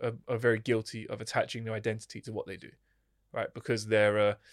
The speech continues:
an accountant or an engineer or whatever their job might be, that's beco-, that becomes their purpose or their identity and who they are. Where in reality, they might love tap dancing, <laughs> you know?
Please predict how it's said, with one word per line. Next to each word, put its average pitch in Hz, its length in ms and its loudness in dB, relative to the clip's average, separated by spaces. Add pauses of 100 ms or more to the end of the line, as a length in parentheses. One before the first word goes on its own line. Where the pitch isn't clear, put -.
(340)
an 110 120 -14
accountant 107 760 -6
or 104 100 -12
an 107 80 -16
engineer 104 560 -8
or - 240 -18
whatever 110 320 -2
their 107 140 -4
job 110 220 -8
might 104 180 -12
be, 117 140 -14
that's - 260 2
beco-, 113 320 -6
that - 140 0
becomes 113 260 -6
their 120 100 0
purpose 110 440 -6
or 113 60 -10
their 113 120 -4
identity 113 420 -6
and 107 100 -8
who 113 100 -4
they 110 160 6
are. 113 200 4 (720)
Where 120 140 4
in 107 60 0
reality, 117 500 0 (580)
they 120 80 -2
might 117 220 -4
love 104 320 -6 (500)
tap - 180 -14
dancing, 107 360 -14 (260)
<laughs> - 240 -2
you 131 140 0
know? 143 200 4